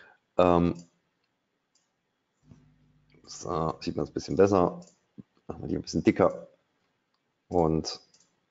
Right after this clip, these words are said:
Moment. So, ne, weil es ja halt entsprechend hier das, das relevante Hoch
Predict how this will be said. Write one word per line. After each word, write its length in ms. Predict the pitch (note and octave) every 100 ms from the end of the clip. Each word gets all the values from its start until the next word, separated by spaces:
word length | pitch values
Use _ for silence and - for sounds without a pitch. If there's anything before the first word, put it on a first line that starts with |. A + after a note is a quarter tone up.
| _
Moment. 680 | - G#2+ A2+ - - - - _ _ _ _ _ _ _ _ _ _ _ _ _ _ _ _ _
So, 420 | - D#2+ D#2+ D#2 - _ -
ne, 220 | F#2+ A2+
weil 140 | F2 F2+
es 100 | E2+
ja 100 | E2
halt 180 | E2
entsprechend 440 | E2 - F#2+ F2+ E2+
hier 160 | F#2+
das, 320 | E2+ D#2 - - _ _ _ _ _
das 180 | E2 G#2+
relevante 440 | G2+ F#2 F#2 E2+
Hoch 380 | F#2 D#3+ A3+ -